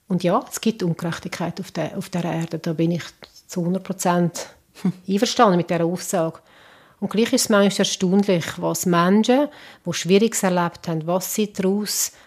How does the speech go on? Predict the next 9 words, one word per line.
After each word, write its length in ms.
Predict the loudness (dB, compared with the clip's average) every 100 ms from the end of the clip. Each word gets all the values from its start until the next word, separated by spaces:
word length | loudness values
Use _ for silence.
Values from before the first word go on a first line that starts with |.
| -8
auch 240 | -2 -2 -2
schaffen, 540 | -2 -2 -4 -6 -12 -10
zu 160 | -4 0
machen. 520 | 0 -2 -8 -14 -18 _ -20 -20 -20 -18
Und 320 | -6 -4 -4 -2
dort 200 | -4 -2
gibt's 220 | -4 2
ja 180 | 4 4
die 460 | 4 4 4 2